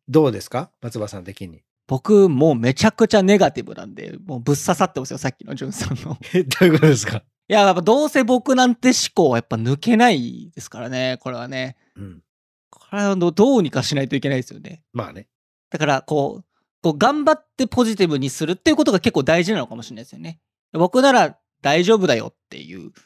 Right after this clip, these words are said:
Speaker 2: こう、こう無理やり思うことが結構大事なのかなっていうふうに、なんか経験的には思いますよね。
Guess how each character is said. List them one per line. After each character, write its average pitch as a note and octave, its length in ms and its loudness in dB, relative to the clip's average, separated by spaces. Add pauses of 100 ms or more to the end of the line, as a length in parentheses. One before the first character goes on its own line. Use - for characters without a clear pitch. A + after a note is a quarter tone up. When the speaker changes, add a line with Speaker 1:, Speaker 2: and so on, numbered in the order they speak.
(260)
Speaker 2:
こ E3+ 260 0
う、 - 40 -2
こ E3+ 140 -2
う D3 40 0
無 D3+ 140 2
理 A3 80 2
や B3+ 140 4
り A#3+ 180 -2
思 A3+ 260 4
う G3 60 4
こ G3 140 -4
と G#3+ 80 -2
が G3 100 -2
結 - 160 -8
構 C3 140 -2
大 D3+ 200 2
事 F3 60 0
な E3+ 80 4
の C3 80 -4
か B2+ 100 -4
な E3 180 2
っ - 60 -14
て B2+ 80 -6
い C3 40 -2
う B2+ 80 -4
ふ C3+ 80 -4
う B2+ 80 -4
に、 A#2+ 200 -12
な B2 100 -8
ん - 20 -12
か - 200 -14
経 D#3+ 280 0
験 D#3+ 280 -2
的 D#3 280 -2
に D3 80 0
は A2+ 60 -2
思 A#2 260 -2
い A2+ 40 -4
ま A#2 120 -8
す - 100 -20
よ D3+ 100 -20
ね。 F3+ 220 -14